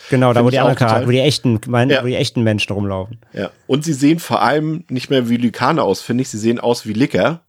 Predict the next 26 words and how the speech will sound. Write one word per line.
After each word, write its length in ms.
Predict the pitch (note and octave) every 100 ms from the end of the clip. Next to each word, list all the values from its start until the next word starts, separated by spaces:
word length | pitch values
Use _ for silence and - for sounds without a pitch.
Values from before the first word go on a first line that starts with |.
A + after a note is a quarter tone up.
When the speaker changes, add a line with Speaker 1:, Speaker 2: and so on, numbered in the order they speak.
| _ _
Speaker 2:
wo 140 | G#2+
wir 100 | G#2
wieder 140 | A2 B2
bei 120 | A#2
Resident 380 | A#2 A2 A2+ G#2+
Evil 220 | A#2 F2+
sind. 240 | E2 E2 _ _
Speaker 1:
<laughs> 100 | B2
Ja, 260 | D3+ D#3
stimmt, 440 | C#3+ - G#2+ G#2 -
ja, 160 | G#2+ G#2+
ja. 180 | G2+ - - - -
Also 180 | - A#2
da, 240 | B2+ C3+
das, 260 | C#3+ B2 -
das, 180 | C#3 -
da, 100 | C#3
da, 240 | C3 C#3
da 180 | C#3 C#3
ist 120 | D3
ab, 180 | - -
da 100 | C3+
fällt's 220 | - D#3+
ein 80 | D#3
bisschen 220 | D3 C#3
ab, 180 | D3+